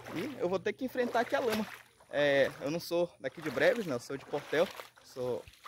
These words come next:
jornalista lá na T V Paraíso. E a dificuldade aqui realmente é muito grande.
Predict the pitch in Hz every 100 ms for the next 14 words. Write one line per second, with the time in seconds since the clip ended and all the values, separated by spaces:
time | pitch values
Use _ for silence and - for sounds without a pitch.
0 | - 147 147 139 165 - 131 139 143 135
1 | 139 160 151 143 196 - - - - -
2 | - 131 156 165 - 175 160 139 151 165
3 | - 160 165 160 151 156 160 135 - 180
4 | 156 165 180 -